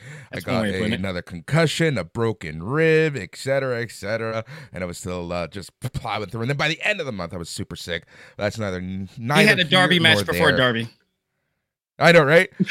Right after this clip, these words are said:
Speaker 2: Uh, Tony Schiavone interviews David Crockett at ringside. Crockett said special things happen in Greensboro. Crockett said a lot of random things, but he did say that Crockett spoke about Sting's final match,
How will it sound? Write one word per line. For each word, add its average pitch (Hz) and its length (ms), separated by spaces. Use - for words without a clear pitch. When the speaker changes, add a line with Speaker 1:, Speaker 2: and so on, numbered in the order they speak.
Speaker 2:
Uh, 226 380
Tony 247 220
Schiavone 151 480
interviews 101 600
David 160 340
Crockett 123 420
at 90 160
ringside. 147 480
Crockett 123 420
said 110 180
special 98 340
things 90 260
happen 95 320
in 85 100
Greensboro. 127 540
Crockett 160 440
said 233 260
a 214 40
lot 220 200
of 120 260
random 139 320
things, 143 380
but 117 120
he 123 60
did 247 240
say 127 280
that 139 160
Crockett 185 440
spoke - 640
about 110 320
Sting's 160 380
final 87 260
match, 165 400